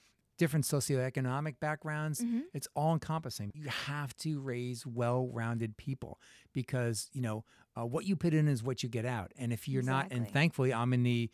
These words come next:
Speaker 1: same circle as you are. So they're going to, we were talking about before we went live today, you know, disability festivals, fairs. They know I'm a motivational speaker and most of my population are audience members with disabilities.
Speaker 2: Mm-hmm.
Speaker 1: And so it's just normal to them. That's who they are.
Speaker 2: Right.
Speaker 1: Their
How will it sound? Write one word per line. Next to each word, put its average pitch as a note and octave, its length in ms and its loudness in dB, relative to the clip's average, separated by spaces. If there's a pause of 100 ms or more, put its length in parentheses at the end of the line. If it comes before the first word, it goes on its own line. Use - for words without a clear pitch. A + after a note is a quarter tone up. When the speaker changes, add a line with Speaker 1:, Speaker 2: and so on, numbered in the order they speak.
(220)
Speaker 1:
same C3 260 4
circle B2+ 320 2
as A2+ 120 0
you A3 160 2
are. C3 220 0 (240)
So A#3 160 0
they're C4 140 2
going G#3+ 420 4
to, C#3 160 2
we A#2+ 140 0
were A#2 80 -4
talking B2 260 0
about A2+ 240 0
before A#2+ 300 -2
we A#2 100 4
went A#2 200 2
live B2 240 -2
today, G#2 300 -4 (320)
you D3 100 -6
know, A#2 120 -2
disability C#3 520 2
festivals, A2 540 -4
fairs. C3+ 420 -2
They A2+ 100 0
know B2+ 180 0
I'm B2+ 80 0
a B2 80 0
motivational B2+ 480 0
speaker C3+ 360 -4
and A#2 100 0
most A#2+ 180 0
of - 60 -6
my A#2+ 160 -2
population B2 640 -4 (400)
are C3 220 -2
audience C3+ 320 2
members B2 280 0
with A#2+ 280 -4
disabilities. C#3+ 680 -2 (340)
Speaker 2:
Mm-hmm. A3 160 -4
Speaker 1:
And C#3+ 220 0
so D3+ 320 0
it's - 280 -8
just - 320 -4 (140)
normal A3 380 6
to - 140 0
them. G2+ 180 -4
That's C3 220 -4
who F#3 80 -2
they F3+ 140 2
are. B3+ 300 -6
Speaker 2:
Right. G#3 280 -4
Speaker 1:
Their C#3+ 280 4